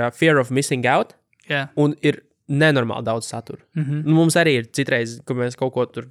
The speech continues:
Speaker 1: nezinu, Mum-, un mums arī būtu labāk reizi nedēļā, teiksim, taisot podcastu, ir labāk, ja ir
Speaker 2: Vai
Speaker 1: mazāk.
Speaker 2: divreiz.
Speaker 1: Nu jā, vai divreiz. Ir mazāk, ir labāk, ja ir mazāk to spēļu,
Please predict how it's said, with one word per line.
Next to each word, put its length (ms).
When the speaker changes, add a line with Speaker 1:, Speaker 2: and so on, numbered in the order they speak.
Speaker 1:
nezinu, 240
Mum-, 160
un 160
mums 320
arī 100
būtu 220
labāk 400
reizi 260
nedēļā, 360
teiksim, 240
taisot 340
podcastu, 540
ir 80
labāk, 480
ja 100
ir 60
Speaker 2:
Vai 140
Speaker 1:
mazāk. 180
Speaker 2:
divreiz. 280
Speaker 1:
Nu 100
jā, 220
vai 80
divreiz. 320
Ir 180
mazāk, 360
ir 80
labāk, 320
ja 60
ir 40
mazāk 300
to 80
spēļu, 380